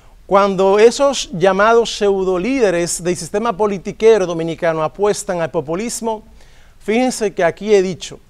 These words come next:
el populismo lo que le da su razón de ser es, para aquellos que lo aplican, lo practican, es tener sectores con altos niveles de ignorancia, tener altos niveles de pobreza, y que al final de la jornada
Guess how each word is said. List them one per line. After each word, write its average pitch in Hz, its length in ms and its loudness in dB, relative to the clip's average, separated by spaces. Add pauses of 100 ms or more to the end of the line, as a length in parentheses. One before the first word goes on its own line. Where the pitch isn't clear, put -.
(200)
el 151 100 -4
populismo 220 880 -2 (160)
lo 160 180 -4
que 180 120 -4
le 165 120 0
da 214 360 2
su 190 160 -4
razón 185 320 -2
de 202 100 0
ser 202 220 0
es, 262 280 2
para 165 280 2
aquellos 196 420 0
que 185 160 -4
lo 175 80 2
aplican, 240 420 -2
lo 175 140 -2
practican, 233 720 -4 (580)
es 233 340 4
tener 196 480 0 (480)
sectores 233 800 0
con 185 220 -6
altos 214 280 -2
niveles 208 400 -2
de 190 80 -2
ignorancia, 151 640 -6 (1160)
tener 214 560 2 (260)
altos 202 280 -2
niveles 196 380 0
de 180 100 -6
pobreza, 165 560 -6 (760)
y 156 60 -16
que 165 100 -6
al 156 100 -4
final 175 320 -4
de 214 80 2
la 202 100 4
jornada 175 540 -2